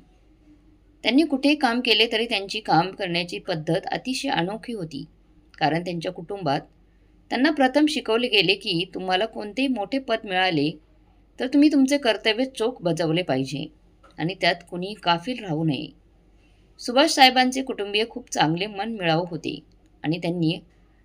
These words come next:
आपल्या मुलाला प्रामाणिकपणाचा हा धडा शिकवला होता. याच प्रकारे ते आयपीएस सुभाष साहेब होते.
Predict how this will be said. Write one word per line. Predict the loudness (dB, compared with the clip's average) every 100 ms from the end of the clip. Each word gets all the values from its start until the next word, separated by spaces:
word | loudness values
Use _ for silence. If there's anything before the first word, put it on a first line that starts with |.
| _ _ -2
आपल्या | 2 2 4
मुलाला | 6 8 8
प्रामाणिकपणाचा | 6 4 2 2 0 -6 -2 -2 -2
हा | -4 -4
धडा | -2 -2 -2
शिकवला | -8 -8 -8 -6
होता. | -8 -6 -6 -6 -10 _ _ _ _ _ _ _
याच | -4 -4
प्रकारे | 0 0 2 0
ते | 0
आयपीएस | 0 0 -2 -8 -8
सुभाष | -6 -4 -4 -6
साहेब | -4 -2 -2
होते. | -8 -8 -10